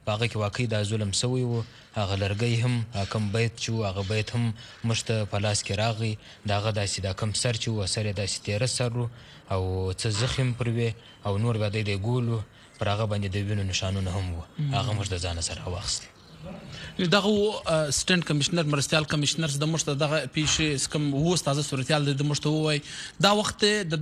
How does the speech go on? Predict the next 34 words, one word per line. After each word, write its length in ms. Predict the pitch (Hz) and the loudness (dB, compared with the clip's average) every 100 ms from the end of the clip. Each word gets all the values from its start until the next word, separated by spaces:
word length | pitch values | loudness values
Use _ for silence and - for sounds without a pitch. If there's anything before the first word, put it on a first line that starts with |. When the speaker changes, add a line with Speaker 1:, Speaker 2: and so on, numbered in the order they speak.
| 196 | 2
Speaker 2:
دغه، 240 | 185 196 | 4 2
اه، 440 | 196 196 - 151 - | 2 0 -4 -4 0
هلک 260 | 147 190 - | 2 2 0
څه 100 | - | -2
کوم 100 | 165 143 | 0 2
قاتل 320 | 139 190 175 | 2 2 2
دی، 80 | 147 - | 2 0
د 100 | 156 | -2
خپل 180 | - 170 - | 0 0 4
کور 100 | 208 170 | 4 6
والا 180 | 156 147 | 4 2
وژلی، 280 | 139 143 131 | 2 0 0
د 80 | 139 | 0
ده 60 | 165 | 0
پلار، 360 | - 185 185 123 | 2 4 4 4
اه، 680 | - - - - - 147 143 | -4 -20 -20 -20 -4 0 0
سلیویز 340 | 147 147 202 185 | 4 4 4 4
راوستلی 300 | 165 160 190 175 | 2 2 2 2
زموږ 100 | 185 | 2
سره 60 | 180 | 2
موجود 280 | 180 175 202 | 4 4 4
دی. 180 | 196 | 4
دی 140 | 180 220 | 4 6
به 100 | 226 | 6
موږ 200 | 220 220 | 4 4
ته 60 | |
ووایي 200 | 226 220 | 4 4
چې 100 | 185 | 2
آیا 120 | 208 214 | 0 2
دا 160 | 208 190 247 | 2 4 4
پیښه 180 | 254 226 | 4 6
ولې 160 | 247 202 | 4 4
وسوه؟ 240 | 160 - 139 | 2 0 -2
دی 160 | 147 | 0